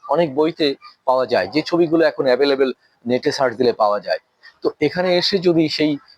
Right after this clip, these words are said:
পরিবেশটিকে উপভোগ করতে না পারলো, সেই আমেজটা, সেই যে, আহ, সেই সময়টিকে যদি মানুষ, আহ, উপ-, অনুভব করতে না পারলো, তাহলে এখানে এইভাবে এসে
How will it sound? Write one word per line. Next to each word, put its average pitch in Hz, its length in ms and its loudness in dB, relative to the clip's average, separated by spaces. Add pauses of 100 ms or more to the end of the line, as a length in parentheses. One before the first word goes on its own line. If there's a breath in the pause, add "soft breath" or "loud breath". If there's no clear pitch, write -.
(140)
পরিবেশটিকে 170 600 2
উপভোগ 160 300 2
করতে 135 240 -2
না 104 120 0
পারলো, 92 400 -6
সেই 143 200 0
আমেজটা, 127 640 0
সেই 143 200 -2
যে, 139 240 2 (380 loud breath)
আহ, 135 100 4
সেই 139 200 0
সময়টিকে 156 600 0
যদি 151 160 2
মানুষ, 127 380 -2 (260)
আহ, 113 120 0
উপ-, 123 380 -8
অনুভব 160 420 0
করতে 131 200 -2
না 104 120 0
পারলো, 90 360 -4
তাহলে 220 160 -4
এখানে 208 220 -2
এইভাবে 156 420 2
এসে 139 300 0